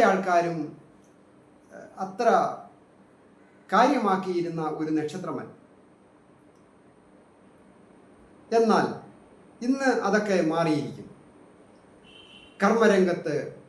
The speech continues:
പ്രവർത്തിച്ച് വിജയിക്കുവാൻ ഈ നക്ഷത്രക്കാർക്ക് വളരെയധികം ഭാഗ്യവും ദൈവാധീനവുമുള്ള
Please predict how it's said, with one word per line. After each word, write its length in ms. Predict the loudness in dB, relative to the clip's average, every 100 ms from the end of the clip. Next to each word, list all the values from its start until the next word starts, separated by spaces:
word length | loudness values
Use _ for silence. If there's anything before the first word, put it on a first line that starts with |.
| -10 0
പ്രവർത്തിച്ച് 640 | 2 2 -2 -8 -6 -6 -4
വിജയിക്കുവാൻ 680 | 0 0 0 -6 -6 -6 -6 -12 -20 -20 -20 -20 -10 -4
ഈ 40 | -2 -2
നക്ഷത്രക്കാർക്ക് 840 | -4 -6 -6 -6 -2 -2 -2 -6 -8 -8 -14 -20 -20 -6 2
വളരെയധികം 640 | 4 4 2 2 -2 -4 -6 -12 -20 -20 -20 -20 -20 -20 -14 -2
ഭാഗ്യവും 560 | 0 0 0 2 2 2 0
ദൈവാധീനവുമുള്ള 920 | 2 4 2 2 0 -2 -2 -2 -2